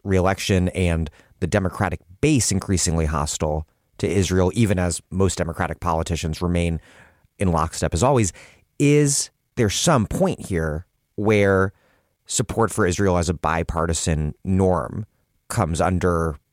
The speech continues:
a new level of stress that could hypothetically lead to a qualitative change in the relationship? <laughs> Or is that, um, am I really just hunting for optimism where none will be found?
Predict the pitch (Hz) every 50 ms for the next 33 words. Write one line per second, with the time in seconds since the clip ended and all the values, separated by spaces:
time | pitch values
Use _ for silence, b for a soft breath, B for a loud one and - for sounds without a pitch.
0 | _ _ - 113 104 92 95 101 104 101 101 101 92 87 92 90 80 87 90 87
1 | 85 82 85 - _ _ _ _ _ _ - 98 87 - - - - - 95 85
2 | 85 87 - - - - - - 92 92 - - - - _ _ _ - - 117
3 | 104 82 76 101 107 98 - 98 82 - 90 80 82 80 - 87 85 82 78 76
4 | 80 78 67 - - 87 80 - - 85 80 80 82 80 - 80 73 76 71 -
5 | - 92 82 78 78 71 78 - - b b b b b b b b _ _ _
6 | - 110 92 87 87 85 87 82 82 82 82 - - - 80 - - - - -
7 | - - - - _ _ _ _ - 90 85 82 80 76 67 85 76 80 82 80
8 | 78 - _ _ _ _ - - - - 80 87 82 82 78 80 85 82 80 80
9 | 78 82 80 78 71 76 - 85 78 - - - 101 98 90 - - 82 80 78
10 | - 85 80 71 69 - - - _ _ - 80 80 - - 82 82 80 76 -
11 | 80 78 78 76 73 73 78 82 85 78 78 76 73 76 - - _ _ _ _
12 | - 82 73 - 65 71 - - 55 57 64 92 -